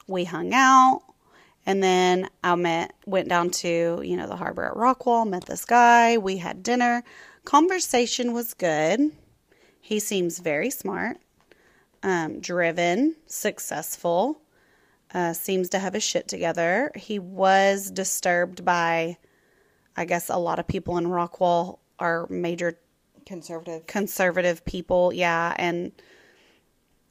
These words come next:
Speaker 1: he knew that based on shirts they were wearing. But
Speaker 2: So he was a little, little sensitive.
Speaker 1: it was, and to me, I'm like
Speaker 2: Like, he was pointing it out a lot.
Speaker 1: It, it, he was, and he did bring it up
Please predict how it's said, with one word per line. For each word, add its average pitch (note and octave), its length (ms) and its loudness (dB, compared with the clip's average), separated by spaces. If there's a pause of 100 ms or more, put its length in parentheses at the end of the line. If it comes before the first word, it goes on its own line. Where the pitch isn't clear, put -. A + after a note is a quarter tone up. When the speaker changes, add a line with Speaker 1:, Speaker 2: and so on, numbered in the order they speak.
Speaker 1:
he G3 160 -6
knew F3 320 2
that F3 480 -2
based E3+ 360 -2
on E3+ 340 -4 (840)
shirts - 540 -2
they F3 140 0
were F3+ 160 0
wearing. F3 580 0 (720)
But F3+ 280 4
Speaker 2:
So G3 140 0
he F#3 140 -8
was F3 100 -10
a E3+ 80 -6
little, D#3 420 -8
little E3 260 -6
sensitive. - 500 -16 (320)
Speaker 1:
it G4+ 180 -2
was, A#4 320 4 (160)
and E4 180 4
to - 80 0
me, F#4+ 240 4
I'm F#4 140 2
like D#4+ 400 -2 (160)
Speaker 2:
Like, F#3+ 180 -8
he F3 80 -16
was D#3+ 100 -12
pointing D3 280 -12
it C3+ 80 -12
out B2+ 120 -10
a C3 40 -14
lot. C3 240 -12 (160)
Speaker 1:
It, D4 140 -6 (120)
it, C#4 140 -2
he D4 140 2
was, C4+ 580 -2
and G#3+ 180 -2
he G#3+ 100 -4
did A3+ 240 -4
bring A3+ 200 -4
it G#3+ 80 -4
up G3 280 -2